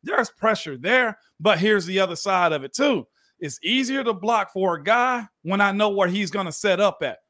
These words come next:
when he's not panicking behind me. So, of course, it probably has settled them. Has Dan Moore been perfect? Absolutely not. Neither has Broderick.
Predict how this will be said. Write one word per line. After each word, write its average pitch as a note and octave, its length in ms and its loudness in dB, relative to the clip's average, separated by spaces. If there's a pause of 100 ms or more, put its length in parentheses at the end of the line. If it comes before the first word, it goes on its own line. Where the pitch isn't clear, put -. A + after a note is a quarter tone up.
when E3+ 120 -6
he's G3 220 0
not F#3 220 -2
panicking G3 420 -2
behind D3+ 500 -2
me. A2 140 -14 (840)
So, A#3+ 380 2
of G3+ 160 0
course, - 380 2
it F#3+ 140 -10
probably G3 320 -2
has D3+ 260 -8
settled D3+ 440 -2
them. A#2+ 220 -10 (280)
Has F3+ 180 -2
Dan A#3 280 0
Moore A#3+ 180 0
been A3+ 140 -6
perfect? A#3 520 -2
Absolutely E3 1120 -4
not. D3+ 260 -2 (220)
Neither A3+ 260 0
has A3+ 160 -4
Broderick. A3 640 -2